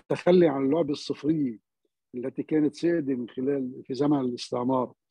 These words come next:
والبدء بسياسة، آه، الربح المشترك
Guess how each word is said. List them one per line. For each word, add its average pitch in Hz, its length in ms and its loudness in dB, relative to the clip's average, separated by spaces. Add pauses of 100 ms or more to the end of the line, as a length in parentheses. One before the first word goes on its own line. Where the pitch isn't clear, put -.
(400)
والبدء 139 1160 2
بسياسة، 143 680 6 (600)
آه، 120 520 -10
الربح 156 320 2
المشترك 151 640 4